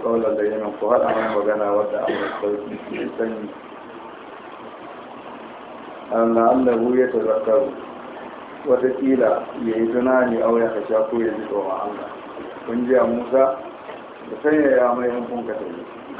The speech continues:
Shi na Musa ya tafi ya yi musu wa'azi, "Rabbukum wa rabbu abaikum al-awwalin." Ubangijin ku, Ubangijin ubannin, ubannin, ubannin ku na farko.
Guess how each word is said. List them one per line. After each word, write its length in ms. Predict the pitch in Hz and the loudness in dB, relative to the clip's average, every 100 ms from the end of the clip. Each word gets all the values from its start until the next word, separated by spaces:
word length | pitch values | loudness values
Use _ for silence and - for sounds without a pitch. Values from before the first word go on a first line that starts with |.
| - - - - - - 123 117 | -14 -14 -16 -14 -14 -14 -14 -4
Shi 160 | 131 | 0
na 200 | 135 123 | 2 2
Musa 340 | 117 123 123 123 127 | 2 0 4 6 6
ya 80 | 127 | 4
tafi 240 | 127 110 117 | 2 0 2
ya 120 | 127 120 | 2 2
yi 80 | 120 - | 0 -2
musu 240 | 135 131 117 | -2 0 4
wa'azi, 480 | 117 110 110 113 117 | 6 6 6 4 2
"Rabbukum 480 | 117 113 110 117 | 2 -2 -2 0
wa 160 | 113 110 | 2 4
rabbu 160 | 110 107 | 2 2
abaikum 720 | 101 107 113 113 110 107 107 101 | 2 2 2 2 2 -2 -2 -2
al-awwalin." 480 | 104 104 101 101 - - - - - - - - - - - | 0 2 0 -4 -10 -12 -16 -14 -14 -14 -12 -10 -10 -10 -6
Ubangijin 560 | 104 117 120 123 117 107 | -2 0 2 2 0 -2
ku, 80 | - - | -2 -2
Ubangijin 520 | 101 123 123 113 113 | 0 2 2 0 -2
ubannin, 560 | - 110 110 113 117 127 135 | -2 0 2 4 4 2 2
ubannin, 600 | 117 113 117 117 123 135 | 2 6 8 8 6 4
ubannin 460 | - 117 113 120 123 | 2 4 4 4 2
ku 80 | 123 | 0
na 100 | 104 | 0
farko. 320 | 101 101 - | 2 0 -2